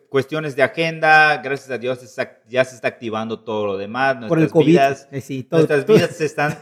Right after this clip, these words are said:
Speaker 2: <laughs>
Speaker 1: normalizando
Speaker 2: Todo es culpa
Speaker 1: un
Speaker 2: del
Speaker 1: poco,
Speaker 2: covid, por el
Speaker 1: claro.
Speaker 2: covid.
Speaker 1: <laughs> Por culpa del covid ya se están normalizando nuestras vidas. Entonces vamos a estar ga-, cambiando nuestras días de grabación y también nuestros días de publicación. Así que si estabas acostumbrado a escucharnos los viernes,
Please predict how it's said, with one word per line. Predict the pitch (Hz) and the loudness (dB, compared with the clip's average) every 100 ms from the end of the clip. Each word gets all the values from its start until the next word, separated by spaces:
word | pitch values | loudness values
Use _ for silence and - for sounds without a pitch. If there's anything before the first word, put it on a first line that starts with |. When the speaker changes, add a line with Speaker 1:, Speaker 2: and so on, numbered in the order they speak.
| 196 | -8
Speaker 2:
<laughs> | - | -6
Speaker 1:
normalizando | 143 139 135 131 131 135 131 143 147 175 170 - - | 0 2 4 2 0 0 -2 0 0 0 -2 -2 4
Speaker 2:
Todo | 202 | 6
es | - | 8
culpa | 185 175 | 8 8
Speaker 1:
un | |
Speaker 2:
del | 151 | 6
Speaker 1:
poco, | 151 | 4
Speaker 2:
covid, | 139 135 | 0 -2
por | - | -4
el | 147 | -2
Speaker 1:
claro. | 147 | -2
Speaker 2:
covid. | 139 139 151 156 | -2 -4 -4 -6
Speaker 1:
<laughs> | 135 | -10
Por | - - | -8 -8
culpa | 160 160 | -8 -6
del | 131 | -6
covid | 117 117 165 | -6 -6 -6
ya | 131 139 | -4 -6
se | 127 | -6
están | 135 | -8
normalizando | 127 107 101 98 120 120 | -8 -8 -8 -10 -12 -12
nuestras | 101 90 95 101 | -16 -14 -12 -10
vidas. | 135 185 175 165 _ _ _ | -6 -6 -6 -10 _ _ _
Entonces | - 185 214 214 214 170 | -6 -2 0 0 0 -2
vamos | 170 180 | -2 -4
a | 160 | -8
estar | - 160 156 | -4 -2 0
ga-, | 135 120 - | -2 -4 -6
cambiando | 123 123 135 135 | -6 -4 -4 -6
nuestras | 110 104 101 | -10 -12 -10
días | 123 | -8
de | 113 | -8
grabación | 104 101 117 - 165 233 - _ _ | -6 -4 -4 -6 -10 -10 -14 _ _
y | 185 | -14
también | 185 165 151 151 | -6 -6 -6 -12
nuestros | 123 107 95 | -14 -16 -12
días | 107 104 | -8 -8
de | 98 | -10
publicación. | - 90 87 - 104 - 170 165 _ _ _ | -12 -14 -14 -12 -12 -8 -8 -10 _ _ _
Así | 117 160 | -12 -10
que | 175 165 | -4 -4
si | 147 | -4
estabas | 185 214 | -2 -2
acostumbrado | 131 135 151 131 147 160 | -2 -6 -8 -2 0 2
a | |
escucharnos | - 127 143 147 143 | 0 -8 -6 -6 -6
los | 113 107 98 | -4 -4 -8
viernes, | 110 151 151 143 151 190 - | -6 2 4 4 0 -10 -14